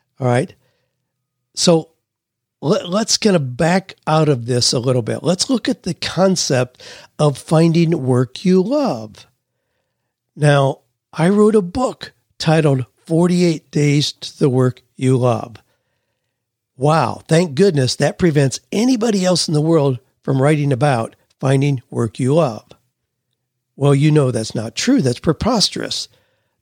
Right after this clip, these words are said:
There are hundreds, thousands of people who have written about finding work you love, how you understand yourself, how you follow your passion for work that you love. I mean, it just goes on and on and on and on.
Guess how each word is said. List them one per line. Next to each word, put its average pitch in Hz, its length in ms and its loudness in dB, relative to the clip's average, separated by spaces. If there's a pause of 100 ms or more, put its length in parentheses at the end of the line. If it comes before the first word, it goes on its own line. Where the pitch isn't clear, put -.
(100)
There 190 240 2
are 160 60 0
hundreds, 147 640 -2
thousands 202 640 -4
of 160 140 -2
people 127 440 -2 (180)
who 175 140 2
have 139 160 2
written 156 220 0
about 127 300 0 (260)
finding 135 340 2
work 117 200 -2
you 123 80 -2
love, 110 100 -6 (160)
how 180 160 2
you 220 280 4 (440)
understand 175 600 2
yourself, 143 640 -2 (260)
how - 140 -2
you 220 160 4
follow 180 320 0
your 160 160 2
passion 151 540 -2 (500)
for 156 140 0
work 165 160 2
that 139 260 -4
you 156 80 4
love. 123 160 2
I - 20 -2
mean, 156 120 4
it 180 60 2
just 170 200 0
goes 131 140 -2 (120)
on 202 280 0
and 156 140 2
on 135 120 2
and 123 140 0
on 113 160 -2
and 117 100 -2
on. 180 340 -4